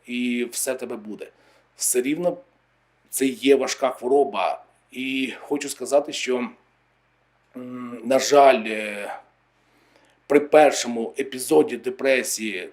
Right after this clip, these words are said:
депресія може рецидувати п'ятдесят відсотків випадків. Тобто, коли люди приймають антидепресанти, вони дуже часто думають, що вони от приймали антидепресанти, і за цього депресія повторилась.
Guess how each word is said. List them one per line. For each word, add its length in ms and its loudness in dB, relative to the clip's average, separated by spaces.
депресія 480 -2
може 300 -6
рецидувати 1000 -4
п'ятдесят 500 -2
відсотків 400 -16
випадків. 460 -8
Тобто, 380 2
коли 180 6
люди 180 0
приймають 580 0
антидепресанти, 680 0
вони 140 -4
дуже 280 -6
часто 280 2
думають, 340 -4
що 160 -4
вони 220 0
от 120 -4
приймали 320 -2
антидепресанти, 960 -4
і 40 0
за 120 -2
цього 460 2
депресія 640 -2
повторилась. 760 -6